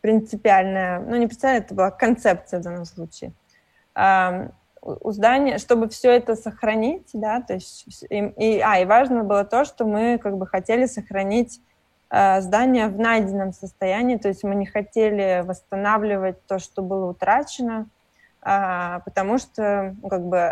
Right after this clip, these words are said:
разруха и, скажем так, э, развал, ну, это тоже часть уже истории этой архитектуры, и, и важно это тоже как-то, а, ам, ну, не потерять,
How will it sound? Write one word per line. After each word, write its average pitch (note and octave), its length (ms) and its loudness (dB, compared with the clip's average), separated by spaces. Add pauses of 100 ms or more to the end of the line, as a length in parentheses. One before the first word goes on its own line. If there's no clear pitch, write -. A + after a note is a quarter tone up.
разруха G#3 880 2
и, F3+ 320 -4
скажем F3+ 380 -8
так, E3+ 180 -6 (160)
э, E3+ 320 -6 (480)
развал, G#3 840 2
ну, G3+ 500 -6
это G3+ 180 -16
тоже A3 300 2
часть F#3+ 520 0
уже F3+ 360 -4
истории G#3 480 2
этой F#3 260 0
архитектуры, A3+ 880 0 (320)
и, A3 200 -2 (160)
и G#3 40 0
важно A3 460 4 (160)
это - 200 -6
тоже G#3 300 0
как-то, F3+ 500 -6 (160)
а, E3+ 220 -8 (120)
ам, F2 640 -10 (1000)
ну, F3+ 360 -6 (140)
не G#3+ 280 -4
потерять, G#3+ 540 0